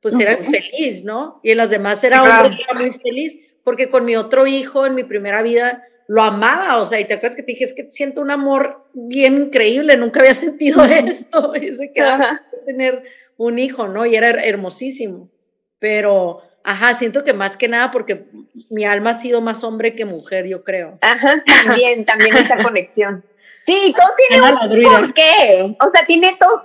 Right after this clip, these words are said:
Speaker 2: todo tiene un porqué, ya
Speaker 1: Sí.
Speaker 2: que empiezas a investigar en vidas pasadas y dices, "Es que no soy cliqui, no soy especialista, es, es que realmente algo sucedió en mis vidas pasadas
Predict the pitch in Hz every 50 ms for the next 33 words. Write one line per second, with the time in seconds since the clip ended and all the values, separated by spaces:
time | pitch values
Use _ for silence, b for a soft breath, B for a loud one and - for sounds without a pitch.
0 | _ - 466 480 508 523 523 523 523 - 440 403 440 427 427 - 440 427 - -
1 | 427 440 440 302 311 311 311 294 - 427 - - 392 - 440 427 - 440 392 320
2 | 277 254 269 277 - - 269 247 226 240 262 311 349 320 381 381 415 415 - 392
3 | - 330 302 370 392 - 392 359 330 339 233 - 339 330 359 392 - - 480 440
4 | - - - 294 302 349 381 - - 415 403 392 392 403 392 285 285 294 294 -
5 | 453 453 440 - 466 427 - 294 269 262 277 311 427 415 - 415 330 294 - b
6 | b b b 262 262 - - 330 302 277 269 269 285 320 339 359 403 453 427 415
7 | 392 359 339 - 302 302 285 - - - 214 233 254 277 - 254 - - - 466
8 | - - 240 202 190 214 226 233 214 202 202 208 226 - 240 233 214 202 196 180
9 | 175 202 214 240 359 - - 427 415 415 427 403 370 294 247 233 247 269